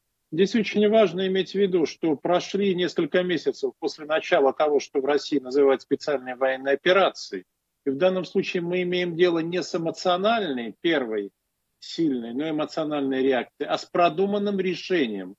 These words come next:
продуманным заявлением. И это заявление, эти заявления надо рассматривать в рамках теории рационального выбора. Люди прекрасно понимают, что они делают, почему они это говорят,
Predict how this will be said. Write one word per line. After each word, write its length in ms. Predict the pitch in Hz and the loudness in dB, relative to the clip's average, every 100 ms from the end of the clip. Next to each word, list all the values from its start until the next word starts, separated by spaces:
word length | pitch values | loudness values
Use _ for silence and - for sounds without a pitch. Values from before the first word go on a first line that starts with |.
| _ _ _ | _ _ _
продуманным 560 | 156 151 180 185 185 156 | 0 2 2 2 0 2
заявлением. 720 | 175 175 160 123 98 87 90 _ _ _ _ - | 2 4 4 4 4 -2 -14 _ _ _ _ 2
И 100 | 165 | 6
это 580 | 208 214 _ _ 196 175 | 6 4 _ _ 0 0
заявление, 1200 | 147 170 165 156 175 196 196 180 170 151 151 - | -2 -2 0 0 2 2 2 -2 -2 -2 -2 0
эти 280 | 175 - | 0 0
заявления 600 | 147 135 143 151 190 190 | -2 2 2 4 2 2
надо 220 | 151 151 147 | -2 -2 -2
рассматривать 540 | 143 160 156 160 127 | -2 -2 -2 -2 0
в 20 | |
рамках 320 | 160 147 160 | 0 0 -4
теории 320 | - 156 151 151 | 0 2 4 4
рационального 840 | 147 139 - 160 160 160 165 190 | 0 -2 -6 -2 -2 -2 2 2
выбора. 480 | 196 208 117 98 92 _ _ _ | 4 4 4 -2 -4 _ _ _
Люди 180 | 175 185 | 6 6
прекрасно 640 | - 196 208 208 170 151 | 4 2 4 4 2 -4
понимают, 480 | 156 156 156 143 - | -8 -6 -4 -4 -6
что 320 | - - 151 | -8 -2 0
они 260 | 147 180 190 | 0 -2 -4
делают, 540 | 170 202 196 196 190 - _ _ | 0 2 4 2 0 -6 _ _
почему 480 | - 156 - 165 175 | -4 -4 -4 -4 0
они 240 | 180 185 190 | 0 0 0
это 240 | 185 185 | 0 0
говорят, 440 | 175 185 185 185 | 0 2 2 0